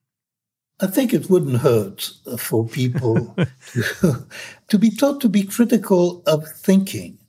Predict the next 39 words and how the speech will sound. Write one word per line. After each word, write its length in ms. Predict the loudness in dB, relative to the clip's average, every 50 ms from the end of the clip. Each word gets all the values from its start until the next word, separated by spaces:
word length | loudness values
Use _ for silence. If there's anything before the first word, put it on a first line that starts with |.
| _ -8
their 360 | -2 0 2 2 2 0 0 2
own 380 | 2 4 6 4 4 2 0
and 260 | -2 -4 -4 -2 0
that 180 | 2 2 2 2
of 140 | -2 -6 -6
others. 560 | -8 -12 -12 -14 -16 -18 -18 -16 -14 -12 -10
It's 220 | -10 -8 -4 -4
actually 400 | -4 -4 -4 -4 -6 -4 -4 -2
easier 440 | -2 -2 -2 -2 -2 0 0 0 0
to, 520 | 0 -2 -4 -4 -4 -4 -4 -6 -6 -8 -14 _ _ _ _ _ _ _ _ _ _ -4
to 100 | -4 -2
be 120 | 0 0 0
critical 520 | 2 2 2 2 2 -2 -2 -2 0 0
of 140 | 0 -2 -2 0
other 220 | 0 0 0 0 -4
people 380 | -6 -6 -6 -6 -4 -4 -6
thinking, 460 | -6 -6 -6 -6 -4 -4 -4 -4 -2 -4
and 160 | -4 -4 -4
so 200 | -4 -2 0 2
that's 340 | 4 4 4 2 0 -4 -6
what 140 | -4 -2
I 100 | 0 0
would 220 | 0 0 -2 -4 -6
focus 540 | -6 -2 -2 -2 -2 -2 -2 -4 -4 -4 -4
on 160 | -4 -6 -6
teaching. 560 | -4 -4 -4 -4 -4 -6 -8 -8 -8 -10 -12 -14 _ _ _ _ _ _ _ _ _ _ 2
And 280 | 2 4 4 2 0
presumably, 680 | -2 -2 0 2 2 2 4 2 2 2 2 2 2
if 140 | 2 0 0
people 300 | 2 2 2 2 2 2
were 240 | 2 4 2 2 -2
critical 640 | -6 -4 0 2 2 2 2 -2 -2 0 2 2 2
of 120 | 2 2 0
the 80 | -2
quality 540 | -4 0 2 4 4 4 2 0 -2 -4 -6
of 120 | -4 -4
each 200 | -4 -6 -4 -4
other 280 | -4 -4 -2 -2 -4 -4
thinking, 540 | -4 -4 -4 -4 -4 -4 -6 -10 -10 -12